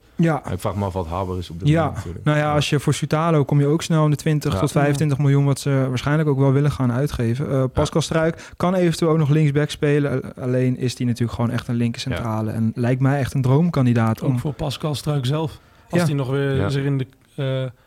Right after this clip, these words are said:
Speaker 3: kijker van Ronald Koeman, eh, wil spelen.
Speaker 1: Ja, nou ja, inderdaad. Het heeft zich altijd wel uitbetaald als je terugkeert naar Nederland en
Speaker 3: Zeker.
Speaker 1: nog, eh,
Speaker 2: Ja,
Speaker 1: de,
Speaker 2: zeker.
Speaker 1: de ambitie hebt om, eh, voor Nederland zelf te spelen.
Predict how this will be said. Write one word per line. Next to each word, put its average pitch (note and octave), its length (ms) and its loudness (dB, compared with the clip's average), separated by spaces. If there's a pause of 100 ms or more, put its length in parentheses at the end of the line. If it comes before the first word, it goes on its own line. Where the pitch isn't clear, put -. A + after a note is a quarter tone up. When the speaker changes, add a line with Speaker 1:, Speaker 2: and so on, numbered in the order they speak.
Speaker 3:
kijker D3+ 300 -6
van C#3 240 -2
Ronald C3+ 260 0
Koeman, F3 280 -2
eh, C3+ 60 -2 (320)
wil C3+ 100 -6
spelen. C3+ 200 -2
Speaker 1:
Ja, G#3 160 0 (220)
nou E3 160 0
ja, D#3+ 160 2
inderdaad. D3+ 400 2
Het D3+ 260 0
heeft D#3 260 2
zich - 120 -4
altijd D3+ 280 0
wel D3 200 2
uitbetaald D3 460 2
als C#3+ 140 0
je - 60 -10
terugkeert C#3+ 380 0
naar C3 80 0
Nederland C3 380 0
en - 60 -10
Speaker 3:
Zeker. C3+ 160 2
Speaker 1:
nog, C#3 180 4
eh, C3+ 60 4
Speaker 2:
Ja, B2+ 80 4
Speaker 1:
de, B2+ 60 4
Speaker 2:
zeker. B2 340 0
Speaker 1:
de - 80 -2
ambitie C3+ 420 0
hebt A#2+ 180 -2
om, B2 180 0
eh, A#2 60 2
voor A#2 320 0
Nederland A#2 180 4
zelf A2 140 0
te C#3 140 -12
spelen. B2 340 0